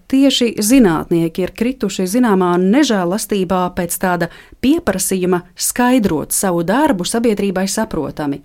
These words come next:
Jā, zinātne regulē mūsu dzīvi, bet, nu, mūsu dzīvi regulē arī likumi. Un man liekas, ka, piemēram, nu, juristiem neviens tā neprasa: "Nu, tu tagad man likumus paskaidro, ja tā interesanti, atraktīvi, tā, lai man būtu saprotami."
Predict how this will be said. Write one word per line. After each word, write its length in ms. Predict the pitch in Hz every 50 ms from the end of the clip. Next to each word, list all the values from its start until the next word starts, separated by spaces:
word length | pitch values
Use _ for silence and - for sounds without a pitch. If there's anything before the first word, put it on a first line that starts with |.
| _ _ _ - - _ _ _ _ _ _
Jā, 340 | - 180 175 170 180 247 320 330 240
zinātne 420 | 247 277 294 247 190 175 - 185 170
regulē 380 | 165 170 170 185 214 254 285 311
mūsu 320 | 302 302 302 311 294 - 226
dzīvi, 380 | 202 240 254 254 233 196 208 190 196
bet, 200 | 208 185 180 185
nu, 140 | 196 196 202 202
mūsu 340 | 190 185 190 190 180 - 190
dzīvi 400 | 170 190 196 196 196 185 196 190 190
regulē 400 | 202 196 190 185 185 196 196 - -
arī 200 | 214 233 233 254
likumi. 480 | 294 392 415 _ - - 170 151 147 151 _ _ - - _ -
Un 100 | 190 196
man 160 | 226 277 320
liekas, 300 | 330 302 - 226 - -
ka, 40 | 196
piemēram, 440 | 190 214 220 220 208 190 180 175 175
nu, 80 | 180 185
juristiem 640 | 190 170 170 180 208 247 240 - - 285 285 294 285
neviens 320 | 285 294 320 330 311 -
tā 140 | - 285 294
neprasa: 480 | 294 320 359 359 - - - - - 196 - - -
"Nu, 140 | 233 285 339
tu 100 | - 311
tagad 240 | - 269 233 240 196
man 220 | 214 202 196 202
likumus 480 | 233 262 - - - 165 147 151 - -
paskaidro, 580 | - 165 - - - 175 160 156 160 160 156
ja 160 | 160 185 254
tā 300 | 269 - 208 175 165 160 -
interesanti, 760 | 269 320 349 381 - 320 277 233 - - 240 226 226 214 254
atraktīvi, 580 | 294 330 - 320 269 269 - - 247 233 214 -
tā, 160 | - 254 226
lai 140 | 208 202 202
man 180 | 208 208 208 190
būtu 220 | 175 165 165 -
saprotami." 680 | - - 208 214 - 185 160 151 160 - 165 156 165